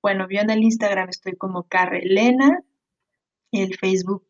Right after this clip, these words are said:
es la página Psicología y Feminismo, y para quien quiera adentrarse más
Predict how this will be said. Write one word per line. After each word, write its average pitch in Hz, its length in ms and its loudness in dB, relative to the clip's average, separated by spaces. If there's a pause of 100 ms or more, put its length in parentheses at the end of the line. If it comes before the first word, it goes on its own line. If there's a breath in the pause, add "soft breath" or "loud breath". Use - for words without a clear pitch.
es 190 100 -6
la 180 160 -4
página 190 340 -8
Psicología 180 540 -8
y - 20 -18
Feminismo, 233 960 2 (560)
y 233 80 -2
para 202 260 -2
quien 202 180 -12
quiera 220 240 0
adentrarse 208 520 -2
más 214 540 -4